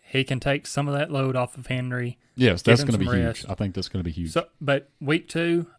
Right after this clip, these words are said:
Speaker 1: I'm not that worried about it. And plus, like we talked about, Derrick Henry owns the Jaguars, especially at home.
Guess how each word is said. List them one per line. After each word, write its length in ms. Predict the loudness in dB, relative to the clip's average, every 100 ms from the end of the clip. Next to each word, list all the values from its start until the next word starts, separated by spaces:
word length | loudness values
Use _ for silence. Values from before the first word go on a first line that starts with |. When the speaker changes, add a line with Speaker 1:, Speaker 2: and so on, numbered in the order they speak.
| _
Speaker 1:
I'm 100 | -4
not 200 | -2 -2
that 140 | -4 -4
worried 240 | -4 -4
about 280 | -4 -6 -6
it. 100 | -12 _ _ _ _
And 460 | 0 2 0 -4 -12 _ _ _ _ _ _ _ _ _
plus, 320 | 2 2 2
like 180 | 0 0
we 100 | -2
talked 300 | 0 0 -2
about, 320 | -6 -6 -6 _ _ _ _ _ -8 0
Derrick 300 | 0 0 -2
Henry 580 | -4 -2 -2 -4 -6 -14 _ _ _
owns 300 | -2 -2 -4
the 100 | -6
Jaguars, 680 | -4 -2 -2 -6 -8 -12 -18 _ -20
especially 480 | -4 -2 -2 -4 -6
at 100 | -4
home. 280 | -6 -6